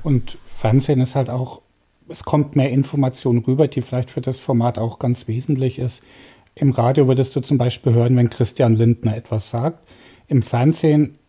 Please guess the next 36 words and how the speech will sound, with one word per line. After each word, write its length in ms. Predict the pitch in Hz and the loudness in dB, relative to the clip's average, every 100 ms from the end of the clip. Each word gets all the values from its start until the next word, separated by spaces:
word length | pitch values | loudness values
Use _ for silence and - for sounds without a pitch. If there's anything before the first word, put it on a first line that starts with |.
| - - | -20 -2
hör-, 220 | 156 151 | 0 0
siehst 420 | - - 165 170 180 | -2 -2 -2 -2 -2
du, 80 | |
wie 80 | 156 | -2
Christian 440 | - 139 - 139 131 | -2 -4 0 2 4
Lindner 280 | 156 139 | 4 4
etwas 300 | 127 120 110 | 2 -2 -2
sagt 300 | - 170 - | 0 0 0
und 100 | 143 | 2
in 120 | 135 127 | 2 2
dem 140 | 135 | 2
Moment 280 | 139 139 139 | 4 4 2
ist 140 | 135 135 | -2 -2
dann 80 | |
auch 120 | 123 120 | 0 2
ein 100 | 110 | 0
Schnitt 260 | - 147 | -2 -4
auf 220 | 131 117 | -4 -6
Gregor 320 | - 131 117 107 | -4 -2 0 -2
Gysi, 480 | 143 160 165 151 - - - _ | 0 0 2 0 0 -14 -20 _
wo 80 | 139 | 2
du 100 | 131 | 2
siehst, 380 | 127 - 135 - | 2 0 -2 -2
wie 60 | 123 | -2
der 180 | 127 | -2
schon 340 | 123 143 127 120 | 0 2 2 0
fast 280 | - 127 - | -4 -4 -2
aus 160 | 123 | -4
seinem 320 | - 117 117 - | 0 2 0 -2
Sessel 400 | - 143 - 120 | -4 -2 0 -2
springt, 560 | - - 117 104 - | -4 0 4 4 4
wenn 260 | 107 110 - | 0 0 -4
Christian 480 | - 113 - 110 104 | -6 -6 -2 -2 0
Lindner 260 | 104 104 | 0 0
etwas 280 | 98 95 92 | -4 -6 -6
sagt. 240 | 104 98 | -6 -8